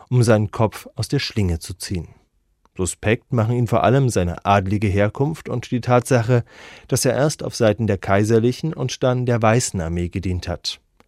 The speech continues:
Letztere kämpfte im russischen Bürgerkrieg bis neunzehnhundertzweiundzwanzig gegen die Bolschewisten. Als Emigrant flüchtete Nesterjenko später durch halb Europa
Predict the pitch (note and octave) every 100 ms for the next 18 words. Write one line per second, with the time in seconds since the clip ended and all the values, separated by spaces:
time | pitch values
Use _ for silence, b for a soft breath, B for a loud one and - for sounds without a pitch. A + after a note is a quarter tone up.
0 | B B B B B - B2+ - - D3
1 | D#3+ - G#2+ G#2 - - F2+ G2+ - A2
2 | A#2+ A2+ B2 C3 B2 - B2 - C#3 -
3 | B2+ A#2+ A2+ A2+ A2 A2+ G#2 - - G#2+
4 | A#2 - G#2+ G2 - E2+ - F#2+ F2+ F#2+
5 | F#2 F2+ G2+ F2+ F#2 - E2+ - _ _
6 | _ _ _ _ _ _ - - - -
7 | G2+ G#2 G2+ A2 A#2+ - B2 B2 D3 C3+
8 | B2+ B2 - B2 A#2+ A#2+ B2+ A2 - B2
9 | A#2 G2 F2 D#2+ G#2 G#2 A2+ A2+ B2 C#3
10 | C3